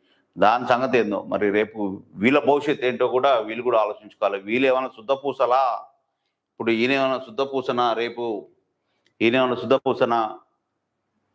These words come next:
ఈయన ఏమైనా శుద్ధపూసనా? రేపు ఈయన కూడా శుద్ధపూస ఏం కాదు కదా.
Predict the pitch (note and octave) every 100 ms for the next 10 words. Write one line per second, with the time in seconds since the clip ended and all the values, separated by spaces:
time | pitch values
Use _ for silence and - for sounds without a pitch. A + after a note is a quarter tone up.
0 | _ G#2+ D3 D3+ C#3+ C3 B2 A#2 B2+ A#2+
1 | B2 A2+ A2 G#2 - _ _ _ _ _
2 | _ _ _ _ _ _ - _ _ _
3 | _ _ _ _ - A2 C#3 C3+ C3+ D3+
4 | C#3+ C#3+ C3+ C#3 C3 C3 C3 B2+ A2 G#2+
5 | A#2 C3